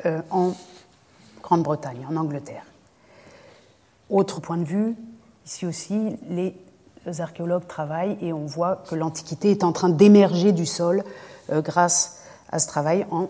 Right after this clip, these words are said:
dix-huit cents. Le, le dessin est daté de dix-huit cent soixante-dix-neuf. Là, on est déjà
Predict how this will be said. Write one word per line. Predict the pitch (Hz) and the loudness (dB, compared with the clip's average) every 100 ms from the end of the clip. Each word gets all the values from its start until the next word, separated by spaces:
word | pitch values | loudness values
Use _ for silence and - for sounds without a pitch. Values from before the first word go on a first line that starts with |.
| - | -8
dix-huit | 160 165 160 | -10 -8 -6
cents. | 147 175 190 - | -8 -8 -10 -12
Le, | 180 160 | -12 -10
le | 170 170 | -10 -8
dessin | 170 - | -8 -8
est | 180 | -6
daté | 156 156 - 180 | -6 -8 -6 -4
de | 160 | -4
dix-huit | 156 151 156 | -4 -4 -4
cent | 180 | -4
soixante-dix-neuf. | 165 165 165 156 147 139 131 - - - - - - - _ - | -4 -6 -6 -6 -6 -10 -14 -20 -20 -20 -20 -20 -20 -20 _ 0
Là, | 185 | 2
on | 190 | 4
est | 185 | 4
déjà | 185 156 196 196 190 | 4 4 2 2 -2